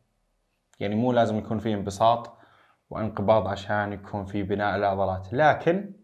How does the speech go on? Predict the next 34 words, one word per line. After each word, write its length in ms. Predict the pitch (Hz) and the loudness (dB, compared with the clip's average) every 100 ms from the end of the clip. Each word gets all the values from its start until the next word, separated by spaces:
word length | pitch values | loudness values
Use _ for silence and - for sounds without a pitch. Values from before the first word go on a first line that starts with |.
| _ _ _ _ _ - | _ _ _ _ _ -14
الانبساط 800 | 85 107 104 90 - 104 - - _ - | -10 -6 -4 -4 -2 -2 -4 -14 _ -10
والانقباض 920 | 101 101 98 101 107 120 127 - - - | -8 -8 -6 -4 0 0 0 -6 -20 -6
راح 180 | 98 101 | -6 -6
يكون 480 | 101 - 113 107 - | -12 -6 -6 -4 0
افضل 320 | 156 - 117 | 0 2 0
للبناء 320 | 113 107 113 | 0 0 0
العضلي 500 | 110 113 120 127 123 - | 2 2 0 -2 -6 -8
في 120 | 120 | -6
بقية 400 | 104 120 110 95 | -4 -2 -2 -2
العضلات. 440 | 95 95 90 90 - _ _ _ - | -2 -2 -2 -6 -14 _ _ _ -2
وحط 200 | 147 147 | 0 2
في 60 | |
بالك 340 | 131 143 175 - | 10 10 10 2
انه 400 | 113 110 110 - - | -2 -2 -4 -12 -20
في 300 | _ _ 135 | _ _ -2
تما-، 320 | 117 127 127 - | -2 0 0 0
في 200 | - 123 | -2 0
عضلات 380 | 127 139 123 | 4 4 4
مثل 140 | 120 123 | 0 -4
البطن 560 | 113 131 131 147 143 - - _ _ _ _ _ _ _ - | 0 0 2 0 0 -8 -20 _ _ _ _ _ _ _ -4
انت 200 | 143 135 | -2 0
تبغى 220 | 139 139 | 0 2
تمرنها 540 | 135 131 131 147 120 131 | 2 4 4 2 2 2
على 160 | 117 | 4
وظيفتها، 800 | 113 107 107 98 104 - 92 92 _ _ _ - | 2 2 0 -2 -8 -10 -12 -14 _ _ _ -14
يعني 380 | 92 92 82 71 | -10 -8 -8 -12
وظيفة 380 | 95 120 120 123 | -6 -6 -6 -6
ال-، 300 | 117 104 98 | -6 -4 -4
عضلات 380 | 80 - 117 120 | -6 -4 -2 -2
البطن 340 | 117 120 117 | -2 -4 -4
دائمًا 220 | 110 120 113 | -4 -4 -6
تشتغل 400 | 113 - 113 110 | -8 -8 -6 -4
ايزومتريك، 500 | 104 104 98 101 98 | -4 -4 -6 -10 -8
دائمًا 360 | 101 95 95 | -8 -8 -10